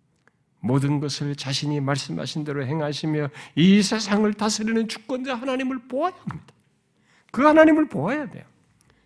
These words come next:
그 하나님을 보고 그 하나님을 이 어두운 시대 속에서도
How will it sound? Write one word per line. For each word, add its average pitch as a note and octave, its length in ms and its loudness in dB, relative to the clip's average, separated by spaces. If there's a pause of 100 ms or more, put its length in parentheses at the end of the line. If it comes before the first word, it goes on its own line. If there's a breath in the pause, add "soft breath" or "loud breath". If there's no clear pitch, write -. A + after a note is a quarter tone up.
(340)
그 G#3 120 6
하나님을 C#4+ 540 12
보고 B3+ 460 8 (180 loud breath)
그 C4 100 6
하나님을 D4 540 12
이 C#4 140 10
어두운 D#4+ 340 10
시대 E4+ 400 6
속에서도 D4 720 4